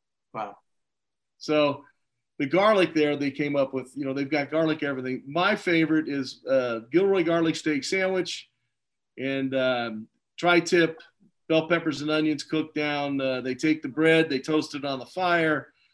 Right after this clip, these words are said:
Speaker 2: and then they dip it into the butter and garlic that's been warming on the fire. They put on the, the meat, they put on the veggies, and, and
Speaker 1: Wow.
Speaker 2: if you do it right, it runs down your arm just, just nice. So that's,
Speaker 1: Right.
Speaker 2: that's the garlic steak sandwich.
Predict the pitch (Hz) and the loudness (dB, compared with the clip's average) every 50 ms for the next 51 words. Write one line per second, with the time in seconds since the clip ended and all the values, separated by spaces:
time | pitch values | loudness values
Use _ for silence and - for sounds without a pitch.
0 | _ _ _ _ - 123 135 143 147 147 139 139 131 135 156 165 160 165 170 156 | _ _ _ _ -8 -6 -4 -2 0 0 -2 -2 0 0 0 0 2 0 0 0
1 | 156 151 147 143 139 135 127 120 - - 160 165 160 160 156 151 143 135 120 120 | 0 -2 -4 -4 -4 -4 -4 -6 -2 0 2 2 4 4 2 2 0 -2 -4 -6
2 | 135 147 156 160 156 156 160 156 - - 143 143 139 - - - 143 139 135 135 | -2 0 0 2 2 2 2 0 -2 -6 -8 -8 -8 -10 -8 -6 -6 -4 -2 -4
3 | 135 127 123 - - 151 147 151 156 156 156 160 147 147 143 139 135 131 - 165 | -4 -6 -8 -12 -12 -6 -2 0 0 2 0 0 -2 -2 -4 -4 -6 -6 -4 -4
4 | 160 151 151 139 139 135 - 156 156 151 151 147 143 143 135 123 117 117 - _ | -2 -2 -2 -4 -6 -6 -4 -4 -2 -2 -2 -4 -4 -4 -4 -4 -6 -6 -10 _
5 | _ _ - 120 127 143 165 160 156 156 156 131 - - 147 147 143 139 135 131 | _ _ -12 -8 0 2 4 4 4 2 0 -6 -8 -6 -8 -6 -6 -4 -6 -6
6 | 127 117 - - 143 143 147 147 - - 143 135 - 127 123 117 110 _ _ _ | -6 -10 -12 -10 -8 -6 -6 -4 -4 -4 -4 -4 -6 -10 -12 -12 -12 _ _ _
7 | _ _ _ _ - 131 135 135 120 113 113 - 135 - 180 180 170 160 147 151 | _ _ _ _ -8 -6 -4 -2 0 0 0 -2 -2 0 2 2 2 2 2 2
8 | 160 165 160 160 160 156 156 - 135 131 139 151 151 147 143 127 135 147 143 139 | 4 4 4 4 4 2 0 -4 -10 -8 -4 -4 -4 -4 -4 -4 -4 -2 -2 -2
9 | 135 135 127 127 131 131 131 131 123 113 - - 127 120 - - - 131 127 - | -2 -4 -4 -4 -4 -4 -6 -6 -10 -12 -12 -10 -12 -12 -12 -12 -10 -10 -10 -10
10 | - - 110 104 87 87 - - - - _ _ - - 101 95 95 110 123 127 | -10 -10 -10 -10 -10 -12 -16 -20 -20 -20 _ _ -18 -16 -16 -14 -12 -10 -10 -10
11 | 123 123 123 113 117 - 123 - - - 117 127 131 131 131 127 - - 131 123 | -10 -10 -8 -6 -6 -6 -6 -8 -12 -14 -10 -8 -6 -6 -6 -8 -8 -10 -10 -10
12 | 123 - 120 110 113 104 101 107 - - | -10 -12 -12 -12 -12 -12 -16 -18 -20 -20